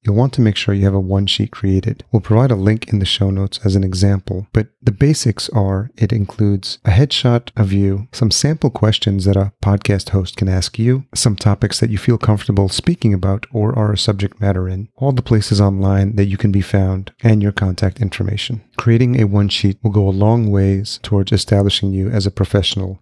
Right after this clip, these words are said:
guest and make the podcast host that much easier. Now, I've mentioned the concept of a lead magnet several times. It should be a simple piece of content that can be consumed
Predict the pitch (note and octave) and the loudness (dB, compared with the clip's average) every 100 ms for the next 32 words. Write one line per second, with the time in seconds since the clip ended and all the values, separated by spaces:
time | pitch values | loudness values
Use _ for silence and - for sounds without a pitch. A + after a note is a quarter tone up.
0 | A2 G2+ C#3 - - - A2 G#2 G2+ - | -2 0 0 -2 -8 -2 2 2 2 0
1 | - G2 - G2+ - G2 F#2 - G#2+ A2 | 0 0 0 -2 0 -2 -2 0 0 0
2 | G2+ - G#2+ F#2 A2 B2+ - A#2 G#2+ G#2+ | -2 -4 -4 -4 -4 -6 -2 2 4 4
3 | D#3+ D#3 C#3+ A2 A2 - G#2 G2+ G#2+ G#2+ | 2 0 0 0 -2 0 0 0 -4 -2
4 | G2 F#2 G#2 F#2+ F#2+ F#2 - - G2+ G2+ | 0 2 0 2 -2 -2 -6 -4 -2 -2
5 | G2+ G2+ F#2+ F#2 F#2+ - _ _ _ _ | -6 -6 -6 -8 -12 -18 _ _ _ _
6 | A#2+ - G#3+ F#3+ E3 D#3+ G#2 - - - | -2 0 0 0 0 2 0 0 -4 -2
7 | C3+ B2+ A#2 B2 - F3 - D3+ - G2 | 0 0 -2 -4 0 0 0 0 0 0
8 | - G2+ - - G#2+ G#2 G2 G#2 F#2+ A2 | 2 -2 0 -4 -2 0 0 0 0 2
9 | G#2 G2+ | 2 0